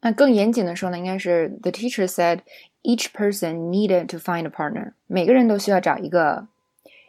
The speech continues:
呃，就是搭档。那么我们还可以用partner up这个词。“The teacher said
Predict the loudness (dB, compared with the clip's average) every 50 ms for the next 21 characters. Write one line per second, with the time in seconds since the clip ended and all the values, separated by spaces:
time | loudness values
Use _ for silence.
0 | _ _ _ -4 -2 0 0 0 -2 -6 -10 -10 -12 -12 -10 -8 -6 -6 -6 -6
1 | -6 -8 -12 _ _ _ -2 0 0 4 4 4 4 4 -2 _ _ _ _ _
2 | _ _ _ _ _ _ _ _ _ _ _ _ 0 2 4 4 2 2 0 -2
3 | -2 0 2 4 4 4 4 2 -2 -10 _ -18 -6 -2 -2 0 0 -2 -2 -2
4 | -4 0 2 2 2 2 0 -4 -14 -20 _ -6 -2 0 0 0 -2 -2 -4 -4
5 | -4 -4 -6 -12 _ _ _ _ _ _ _ -20 -20 -20 _ _ -2 0 2 2
6 | 0 2 4 4 2 4 4 4 4 4 4 2 0